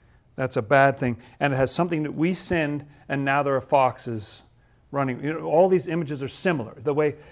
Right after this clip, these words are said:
like, part of what fascinates me, good friends, as I hope you've heard me say before, is that, you know, did Nehemiah ever m-, meet, you know, Jeremiah, author of Lamentations, or, or, you know, like,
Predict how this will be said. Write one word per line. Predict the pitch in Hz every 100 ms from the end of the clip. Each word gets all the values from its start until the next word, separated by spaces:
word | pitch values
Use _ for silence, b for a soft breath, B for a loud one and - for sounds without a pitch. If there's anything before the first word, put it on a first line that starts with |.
| B
like, | 147 139
part | - 185 208
of |
what | 196 180
fascinates | - 160 151 - 131 -
me, | 131
good | 120 123
friends, | - 120 110 113
as | 127
I | 120
hope | 110 165 143
you've | 117
heard | 127 113
me | 113
say | 127
before, | 113 113 131 117 B B B B
is | 151 156 147
that, | 143 139 - - b b b _ _ _ _ _ _ _ _ _ _ _
you | 156
know, | 147 113 - -
did | 160 139
Nehemiah | 151 185 175 147 139 139 139 -
ever | 143 139 139 127
m-, | 127 135 - 170 147 139
meet, | 139 147 - 156 - 156 151 170
you | 151
know, | 131 117 -
Jeremiah, | 139 131 127 127 123
author | 123 131 135 120
of | 117
Lamentations, | 127 123 120 120 123 113 131 120
or, | 131 120 b b b b
or, | 131 123 123 143 - 165
you | 147 156
know, | 131
like, | 120 135 127 -